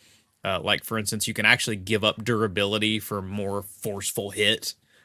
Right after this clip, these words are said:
was one of the things that you could add to a weapon. Uh,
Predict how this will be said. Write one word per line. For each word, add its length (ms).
was 200
one 180
of 80
the 80
things 240
that 180
you 60
could 200
add 280
to 200
a 60
weapon. 480
Uh, 300